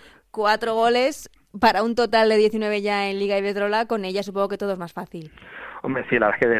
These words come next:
Speaker 2: que de, <laughs> de tener la suerte de, de entrenar a Charlyn, eh, pues un privilegio. Yo, de hecho, hablé, hablaba con ella y, y le dije, bueno, yo al principio del partido le dije que tenía que hacer un par de goles, lo típico que comenta el entrenador para animar a,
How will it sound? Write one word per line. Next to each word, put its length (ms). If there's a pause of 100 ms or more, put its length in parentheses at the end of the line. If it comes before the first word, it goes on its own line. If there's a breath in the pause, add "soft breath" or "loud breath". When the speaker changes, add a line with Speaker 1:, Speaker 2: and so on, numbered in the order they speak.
(120)
Speaker 2:
que 80
de, 40
<laughs> 0
de 80
tener 240
la 140
suerte 320
de, 280
de 100
entrenar 520
a 240
Charlyn, 480 (460 loud breath)
eh, 340
pues 140
un 100
privilegio. 520
Yo, 160
de 80
hecho, 260
hablé, 320
hablaba 320
con 160
ella 360
y, 240
y 220
le 80
dije, 260
bueno, 200
yo 100 (140)
al 80
principio 260
del 60
partido 280
le 60
dije 220 (180)
que 100
tenía 200
que 80
hacer 160
un 80
par 140
de 80
goles, 360
lo 80
típico 320
que 220
comenta 300
el 60
entrenador 380
para 180
animar 260
a, 60